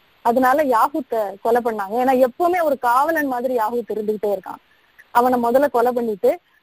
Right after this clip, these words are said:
பக்கத்துல இருக்க சிற்றரசர்களோட சேர்ந்து, அஹ், நம்ம ரஷ்யாவை பதவியில இருந்து இறக்கணும் அப்படின்னு சொல்லி அவளை சிறைப்பிடிச்சு, அவங்க அமைச்சர்களை சிறைப்பிடிச்சு அவளை கொண்டு போய் ஒரு சிற்றரசரோட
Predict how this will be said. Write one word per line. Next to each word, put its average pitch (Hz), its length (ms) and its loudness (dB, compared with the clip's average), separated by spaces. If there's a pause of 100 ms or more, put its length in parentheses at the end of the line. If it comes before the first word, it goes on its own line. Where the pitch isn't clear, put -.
பக்கத்துல 302 420 0
இருக்க 254 340 -2
சிற்றரசர்களோட 240 1000 -4 (540)
சேர்ந்து, 277 560 0 (560)
அஹ், 226 180 -8
நம்ம 226 220 -6
ரஷ்யாவை 226 720 -2 (300)
பதவியில 247 340 -2
இருந்து 233 240 -2
இறக்கணும் 214 500 -4
அப்படின்னு 247 480 0
சொல்லி 226 400 0
அவளை 208 480 0
சிறைப்பிடிச்சு, 262 720 -2 (120)
அவங்க 285 420 4
அமைச்சர்களை 277 520 -6 (680)
சிறைப்பிடிச்சு 269 440 -4
அவளை 226 280 -4
கொண்டு 240 200 -8
போய் 262 140 -2
ஒரு 214 220 -6
சிற்றரசரோட 202 880 -4